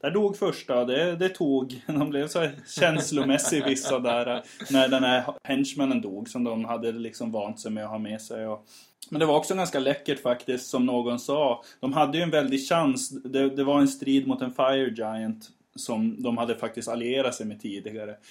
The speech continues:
Och de hade chansen att dränka honom. Och det var det de höll på med. <laughs> Och för, för att han skulle ge dem skatten. Men, eh, allting gick fel i, i, när de skulle dränka honom så att han kom upp. <laughs> Och då var de tvungna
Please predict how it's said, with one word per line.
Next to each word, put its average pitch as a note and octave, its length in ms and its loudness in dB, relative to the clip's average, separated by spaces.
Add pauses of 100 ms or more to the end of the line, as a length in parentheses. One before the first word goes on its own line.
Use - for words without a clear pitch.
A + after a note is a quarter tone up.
(200)
Och A#2 80 -10
de A#2+ 100 -2
hade C3+ 160 4
chansen C3 340 0
att B2+ 100 -4
dränka D3 440 2
honom. A2 520 0
Och C3 100 -6
det C3 80 -4
var C3 100 -2
det D3 140 0
de C#3+ 180 2
höll C3 160 -2
på D#3 300 -2
med. G#2+ 220 -4
<laughs> D3+ 840 0
Och C#3 180 2
för, C#3 320 4
för C#3 120 4
att C3+ 120 4
han C3+ 100 4
skulle C#3 220 2
ge D3 280 2
dem B2 180 0
skatten. A2 680 -4 (360)
Men, C#3+ 260 6
eh, D3+ 100 2 (200)
allting E3+ 480 6
gick D3 180 4
fel C3 520 4
i, C#3 120 4
i, C#3+ 240 4 (540)
när D3+ 140 8
de E3+ 100 4
skulle D3 240 4
dränka C#3 460 6
honom D3+ 260 6
så D3+ 80 4
att C#3+ 100 -2
han E3 140 6
kom F3 220 4
upp. F#3 200 6
<laughs> F#3 1700 4
Och G#3 140 8
då F3 100 4
var E3+ 140 8
de E3 120 4
tvungna D3 380 4